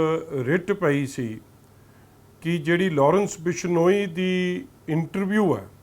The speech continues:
ਉਹ ਪੰਜਾਬ ਦੀ ਜੇਲ੍ਹ 'ਚੋਂ ਹੋਈ ਸੀ। ਇਹ ਗੱਲ ਕੋਈ ਸਾਲ, ਡੇਢ ਸਾਲ ਪੁਰਾਣੀ ਗੱਲ ਹੈ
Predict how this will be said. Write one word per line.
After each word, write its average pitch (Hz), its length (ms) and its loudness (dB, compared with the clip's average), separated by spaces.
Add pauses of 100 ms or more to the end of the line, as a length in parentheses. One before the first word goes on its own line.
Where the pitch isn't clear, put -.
(760)
ਉਹ 208 120 0
ਪੰਜਾਬ 175 720 6
ਦੀ 208 140 -2
ਜੇਲ੍ਹ 160 360 0
'ਚੋਂ 160 240 -2
ਹੋਈ 117 200 -4
ਸੀ। - 180 -18 (1040)
ਇਹ 196 140 4
ਗੱਲ 185 560 4 (800)
ਕੋਈ 147 160 -4
ਸਾਲ, 156 400 4
ਡੇਢ 165 280 0
ਸਾਲ 170 280 2
ਪੁਰਾਣੀ 160 420 0
ਗੱਲ 147 280 0
ਹੈ 156 140 -2